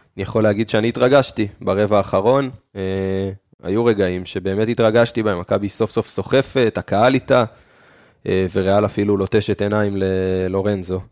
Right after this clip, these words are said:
אה, נורא רוצה לראות אותו במדריד שנה הבאה. אה, ואני חושב שמכבי יכולה. אה, צריכה לקבל משחק מאוד טוב מכולם, כולל מקטש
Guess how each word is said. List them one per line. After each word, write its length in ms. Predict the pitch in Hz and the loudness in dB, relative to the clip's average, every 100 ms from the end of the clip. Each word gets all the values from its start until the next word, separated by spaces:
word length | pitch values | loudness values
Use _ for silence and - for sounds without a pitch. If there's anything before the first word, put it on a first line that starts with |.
| _ _ _ _ 92 | _ _ _ _ -10
אה, 160 | 87 | -8
נורא 220 | 90 95 98 | -4 -2 0
רוצה 280 | 95 - | -2 -4
לראות 300 | 90 90 87 | -4 -6 -10
אותו 500 | - 92 87 87 87 87 _ | -10 -8 -8 -8 -10 -14 _
במדריד 500 | 92 92 90 101 101 | -10 -8 -6 -4 -4
שנה 260 | 90 87 87 | -4 -8 -8
הבאה. 280 | 85 87 95 - _ _ _ _ _ _ | -6 -8 -8 -12 _ _ _ _ _ _
אה, 480 | 98 92 92 95 90 90 | -2 -2 0 -2 -2 -4
ואני 380 | 92 - 135 110 | -8 -6 -8 -2
חושב 160 | 180 | -2
שמכבי 440 | 190 220 - 196 202 | 2 0 2 2 2
יכולה. 320 | - 185 180 - _ - | 2 2 2 -2 _ -8
אה, 340 | 104 101 101 98 _ _ | -4 -4 -4 -6 _ _
צריכה 160 | - 147 | -2 0
לקבל 300 | 151 139 139 | 2 2 2
משחק 400 | 117 - 120 - | -2 -2 -2 0
מאוד 280 | 92 120 113 | 0 0 2
טוב 220 | 117 107 | 0 0
מכולם, 480 | 107 113 104 98 120 _ | -2 0 0 0 -6 _
כולל 340 | - 117 113 120 | -2 2 4 2
מקטש 640 | 107 101 92 95 - | 0 -2 0 -2 -2